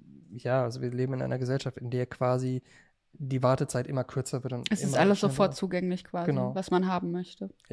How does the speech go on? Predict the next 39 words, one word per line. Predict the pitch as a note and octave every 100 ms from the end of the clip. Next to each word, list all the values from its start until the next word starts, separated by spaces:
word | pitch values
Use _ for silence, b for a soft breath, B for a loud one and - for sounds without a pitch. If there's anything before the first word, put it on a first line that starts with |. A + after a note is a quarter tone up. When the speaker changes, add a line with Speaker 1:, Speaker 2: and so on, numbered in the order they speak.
| C#3+ C3+ C#3+
Speaker 1:
Vor | C3+ C3+ C3
Monaten | C3+ C#3 D3+ C#3+ D#3 D3+ D3 D#3 -
oder | - A#2+
vor | B2+
Jahren, | B2+ A#2+ C#3 D3+ D#3 B B B
äh, | C3+ B2+
wenn | C3+
du |
einen | B2+
Film | - C#3
sehen | C#3 C#3+
wolltest, | C#3 C#3 C#3 C3+
dann |
musstest | C3 B2+ C3
du | B2+
warten, | B2 C#3
bis | C3
der | B2+
halt | A#2+
samstags | B2 C3 B2+ -
abends | C3 B2+
im | A#2+
Kino | - D#3
läuft. | B2+ A#2+
Und | -
dann | B2
konntest | B2 B2+ -
du |
halt | A#2
samstags | A#2+ C3 B2+
abends | - B2 -
zu |
einer | B2 A#2+
vorgegebenen | C3 B2 B2 A#2+
Zeit | - B2
ins | B2
Kino | F3+ F3+
gehen. | C3 B2 A#2
Speaker 2:
Mhm. | F#3 F#3 F#3 G3+ G3+